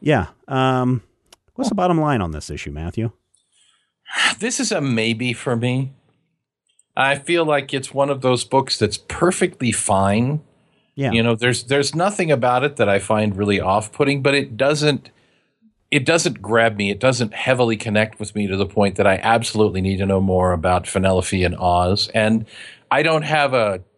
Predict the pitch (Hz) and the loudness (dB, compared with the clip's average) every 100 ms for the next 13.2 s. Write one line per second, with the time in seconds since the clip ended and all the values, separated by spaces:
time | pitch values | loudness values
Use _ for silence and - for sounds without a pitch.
0 | _ _ _ - 107 98 107 120 113 101 | _ _ _ -2 -2 0 -2 0 0 0
1 | 101 110 113 - 104 - 101 98 - 95 | 2 2 0 0 0 2 0 0 0 -6
2 | 90 92 - 113 110 101 92 92 90 90 | -4 -4 0 2 2 0 0 2 2 2
3 | 90 90 87 - - _ - 127 117 107 | 2 2 0 -8 -20 _ 0 2 4 2
4 | 101 101 117 104 - 107 95 90 90 90 | 0 -2 -2 -2 -4 -4 -4 -4 -4 -6
5 | 85 82 80 82 87 - 110 101 95 92 | -4 -4 -2 -2 -2 0 2 4 2 2
6 | 90 - 107 98 92 90 107 113 98 87 | -2 -2 0 2 2 2 2 2 2 0
7 | 95 95 - 95 92 - - - _ _ | 0 -2 0 2 0 -4 -18 -20 _ _
8 | - 110 110 110 143 123 98 - 107 117 | -2 2 2 2 2 2 0 -4 -2 0
9 | 98 92 101 95 87 87 87 85 82 85 | 0 0 0 0 -2 -4 -4 -2 -4 0
10 | 117 85 82 92 85 80 104 104 85 - | 2 2 0 -2 -2 0 2 2 -2 -6
11 | 82 76 80 - 80 76 85 - 80 78 | -6 -4 -8 -10 -10 -10 -14 -12 -10 -8
12 | 76 76 - 76 73 - 76 76 78 78 | -8 -10 -10 -10 -10 -10 -8 -8 -6 0
13 | 104 | -2